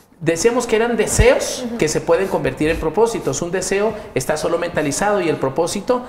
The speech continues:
Speaker 1: nosotros lo llevamos a cabo a través de planeación. Yo les pido que primero,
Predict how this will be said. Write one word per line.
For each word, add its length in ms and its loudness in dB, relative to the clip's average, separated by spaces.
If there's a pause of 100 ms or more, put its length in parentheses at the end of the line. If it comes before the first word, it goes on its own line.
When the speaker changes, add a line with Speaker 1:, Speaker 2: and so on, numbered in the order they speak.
Speaker 1:
nosotros 240 -2
lo 60 0
llevamos 420 0
a 80 -4
cabo 400 0
a 160 -2
través 240 2
de 80 -2
planeación. 680 -2 (640)
Yo 140 2
les 120 0
pido 320 0
que 100 0
primero, 460 0